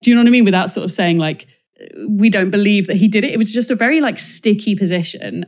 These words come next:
And I think, like, I find myself in these positions all the time with these people in power where you're like, you feel like you're grateful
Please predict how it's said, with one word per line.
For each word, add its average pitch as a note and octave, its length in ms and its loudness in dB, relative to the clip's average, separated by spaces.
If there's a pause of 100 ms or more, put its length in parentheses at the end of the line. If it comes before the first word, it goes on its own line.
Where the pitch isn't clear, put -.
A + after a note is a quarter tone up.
And F3 180 0
I F3 80 0
think, F3+ 240 -2
like, E3 360 -6 (240)
I G3 80 -4
find C4 260 2
myself A#3 280 2
in G3 60 2
these F#3+ 160 2
positions F3+ 420 -2
all F3 80 -2
the F3 80 -6
time G3+ 340 -2
with F3 120 0
these D#3+ 180 -4
people D#3+ 480 -6
in E3 160 -4
power G3+ 400 -2
where D3+ 140 -6
you're D#3 200 -6
like, D3 480 -10
you F#3+ 160 0
feel G3 260 -2
like F#3+ 120 -2
you're F#3 220 -2
grateful F#3+ 880 -4